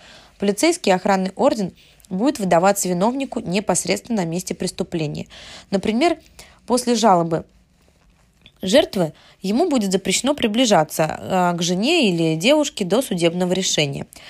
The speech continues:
Судебный охран-, охранный ордер будет выдавать суд.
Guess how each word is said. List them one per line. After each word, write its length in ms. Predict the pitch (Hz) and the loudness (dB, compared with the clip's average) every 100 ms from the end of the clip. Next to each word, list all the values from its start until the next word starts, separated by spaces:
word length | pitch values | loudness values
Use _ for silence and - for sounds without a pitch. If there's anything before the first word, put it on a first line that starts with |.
| - - | -20 -16
Судебный 460 | - 202 330 311 269 | -6 0 0 2 0
охран-, 420 | 226 240 226 202 | 2 0 0 -2
охранный 440 | 208 220 233 220 | -2 0 0 2
ордер 340 | 220 220 202 202 | 0 0 0 -2
будет 260 | 185 294 | 0 -2
выдавать 400 | 214 165 156 214 | 0 0 2 0
суд. 340 | - - 143 | -2 -6 -8